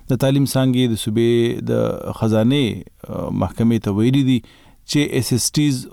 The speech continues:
استادانو ته د، د شپاړسم نه اوولسم ګریډ یا درجې ته ترقي ورکړل شي. په دغه اړه شنواز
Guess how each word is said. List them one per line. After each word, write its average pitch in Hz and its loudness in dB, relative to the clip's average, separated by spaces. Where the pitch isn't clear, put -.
استادانو 117 0
ته 104 0
د، - 2
د - 2
شپاړسم 101 0
نه 113 2
اوولسم 151 2
ګریډ 113 2
یا 95 2
درجې 95 -2
ته 104 0
ترقي 101 0
ورکړل 95 -6
شي. 127 2
په 135 0
دغه 156 2
اړه 156 0
شنواز 135 0